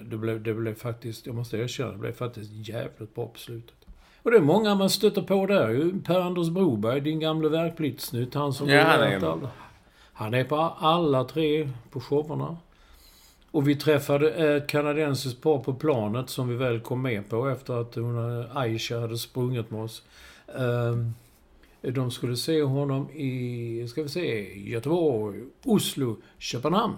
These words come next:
Speaker 1: Hon, hon kvinnan, hon hade så, ja, hon var sut-, var närmare döden.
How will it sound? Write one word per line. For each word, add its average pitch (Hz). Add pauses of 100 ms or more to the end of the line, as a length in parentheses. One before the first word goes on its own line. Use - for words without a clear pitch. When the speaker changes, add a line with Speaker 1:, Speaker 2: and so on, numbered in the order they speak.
(1000)
Speaker 1:
Hon, 139
hon 143
kvinnan, 139 (540)
hon 117
hade 110
så, -
ja, 113
hon 110
var 101
sut-, -
var 110
närmare 104
döden. 104